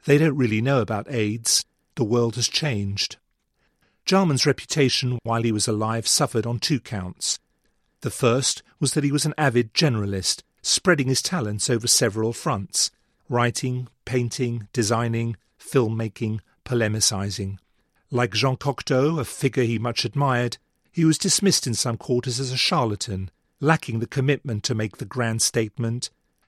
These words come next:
happy to dip promiscuously into the shallows of different genres and art forms. The second commonly held criticism is that he allowed his art to become ambushed by his politics.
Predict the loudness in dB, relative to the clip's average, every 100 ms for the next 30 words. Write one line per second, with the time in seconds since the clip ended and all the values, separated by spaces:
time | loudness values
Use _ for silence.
0 | -6 -6 -6 -8 -8 -2 -2 -2 -8 -4
1 | 0 -2 -2 -6 -4 -4 -4 -4 -2 0
2 | 0 0 -2 -2 -6 -4 -4 -4 -6 -4
3 | -4 -4 -4 -4 -4 -4 -6 -6 -6 -4
4 | -6 -8 -8 _ _ _ _ _ _ _
5 | _ _ _ _ 2 4 4 2 0 0
6 | 0 0 0 0 -2 -4 -6 -4 -2 -2
7 | -2 -4 -8 _ 0 2 4 4 4 0
8 | 0 0 0 0 -4 -6 -4 0 0 0
9 | -2 -2 -4 -4 -2 -2 -2 -4 -4 -6
10 | -8 -6 -6